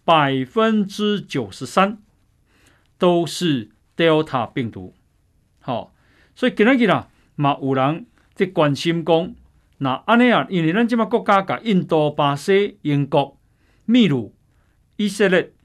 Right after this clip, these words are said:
缅甸、印尼跟孟加拉，诶，列为高风险国家。那这些高风险国家进来台湾都住-，需要住进集中的检疫所。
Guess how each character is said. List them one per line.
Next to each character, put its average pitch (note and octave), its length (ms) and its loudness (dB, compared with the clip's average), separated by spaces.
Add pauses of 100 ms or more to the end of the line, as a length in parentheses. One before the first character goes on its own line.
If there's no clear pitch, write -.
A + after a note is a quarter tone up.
(280)
缅 B2 260 -2
甸、 D3+ 340 0 (300)
印 G3+ 200 2
尼 B2+ 220 0
跟 D3+ 260 0
孟 E3+ 200 -2
加 D3 160 -2
拉， C3+ 240 -2 (800)
诶， B2+ 720 -4 (260)
列 G3+ 260 2
为 C3 400 -2 (200)
高 E3+ 320 4
风 E3+ 320 -2
险 A2 280 -8
国 A#2+ 200 -8
家。 C3+ 260 -4 (1120)
那 G#3 180 2
这 C4+ 160 0
些 C4 100 2
高 B3 140 4
风 B3 180 2
险 D#3+ 220 -4
国 D3+ 120 -4
家 F#3+ 340 0 (120)
进 C4 260 2
来 C#3+ 160 0
台 C#3+ 200 -2
湾 D#3+ 200 0
都 E3+ 200 -2
住-， F#3 260 -4 (100)
需 - 200 -8
要 F3 160 2
住 E3 240 -2
进 D3+ 280 0 (480)
集 D3+ 320 -4
中 F3+ 320 -2
的 C#3+ 220 -2
检 A#2+ 380 -6
疫 F3+ 200 -4
所。 - 340 -8